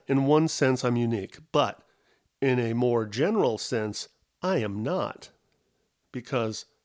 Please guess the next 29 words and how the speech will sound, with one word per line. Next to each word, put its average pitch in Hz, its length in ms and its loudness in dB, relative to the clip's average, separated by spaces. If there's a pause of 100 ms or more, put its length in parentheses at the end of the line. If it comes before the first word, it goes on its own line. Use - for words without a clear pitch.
(500)
I'm 143 160 0
a 127 60 2
human 123 300 0
being 127 460 0 (760)
living 127 300 0
in 117 80 2
a 110 80 -2
certain 123 500 -2 (200)
time 113 500 0
on 110 260 -2
planet 117 380 -4
Earth 110 420 -4 (320)
in 113 120 -4
a 104 40 -6
certain 117 380 -6
country, 113 520 -6 (360)
and 113 300 -4 (1300)
there 143 260 0
are 151 120 2
certain 165 400 0
things 175 360 4
that 156 160 -2
certain 165 340 0
human 165 280 4
beings 156 380 4
have 147 400 -2
in 143 160 2
common. 131 440 0
We 120 400 -4